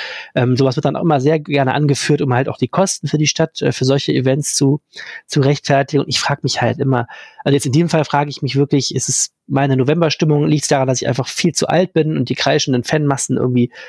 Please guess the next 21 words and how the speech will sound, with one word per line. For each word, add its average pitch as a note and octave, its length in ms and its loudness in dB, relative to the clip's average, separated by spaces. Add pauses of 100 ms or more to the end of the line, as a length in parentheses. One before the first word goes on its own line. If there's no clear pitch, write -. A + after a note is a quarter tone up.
(240)
äh, C3+ 260 2
gar B2+ 140 0
nicht C3+ 140 -4
mehr C3 120 2
so A#2 140 2
wahrnehme? E3 640 2 (100)
Aber B2+ 200 2
ich - 120 -4
habe - 120 0
irgendwie E3 140 4
das C#3+ 140 0
Gefühl, C#3+ 220 0
das C#3 120 0
ist - 120 -6
schon D3+ 140 0
so C3+ 60 2
ein B2+ 40 2
bisschen C3+ 240 -2
Closed - 280 -4
Shop, - 200 -6
diese A2 240 -2